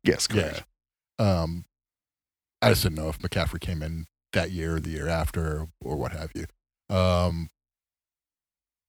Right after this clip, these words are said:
Speaker 2: one of 'em, I'm gonna say, was Ted Ginn.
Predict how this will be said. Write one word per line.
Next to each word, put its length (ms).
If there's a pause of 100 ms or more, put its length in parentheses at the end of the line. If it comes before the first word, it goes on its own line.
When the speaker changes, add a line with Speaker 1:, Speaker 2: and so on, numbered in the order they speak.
(460)
Speaker 2:
one 200
of 80
'em, 220 (480)
I'm 140
gonna 140
say, 260
was 240
Ted 320
Ginn. 300